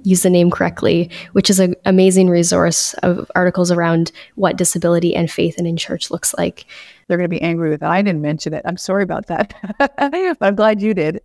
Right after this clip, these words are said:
Speaker 2: Yeah, there's, um, there's a one, that's a wonderful podcast, a wonderful forum, lovely conversations, uplifting. I often listen to them when I'm driving in the car, and I always leave,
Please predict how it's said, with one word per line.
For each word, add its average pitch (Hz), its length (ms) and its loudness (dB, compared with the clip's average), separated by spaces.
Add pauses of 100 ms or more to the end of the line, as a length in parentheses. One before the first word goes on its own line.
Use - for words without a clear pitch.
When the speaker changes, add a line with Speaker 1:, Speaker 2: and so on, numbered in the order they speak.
(240)
Speaker 2:
Yeah, 160 200 2
there's, 208 260 0
um, 151 360 -2
there's 175 180 -2
a 160 60 0
one, 160 260 -2
that's 170 240 -2
a 156 80 -4
wonderful 147 500 -4
podcast, - 560 -4
a - 20 -4
wonderful 151 380 -2
forum, 147 320 -2
lovely 156 800 0 (100)
conversations, 151 1040 -2 (140)
uplifting. 151 720 -2 (440)
I 147 160 0
often 156 280 -2
listen 151 300 0
to 151 120 -6
them 165 140 -4
when 151 100 -2
I'm 147 120 -2
driving 151 400 -2
in 147 80 -4
the 143 80 -6
car, - 560 -6
and 147 320 0
I 165 60 -4
always 160 240 0
leave, 160 300 -2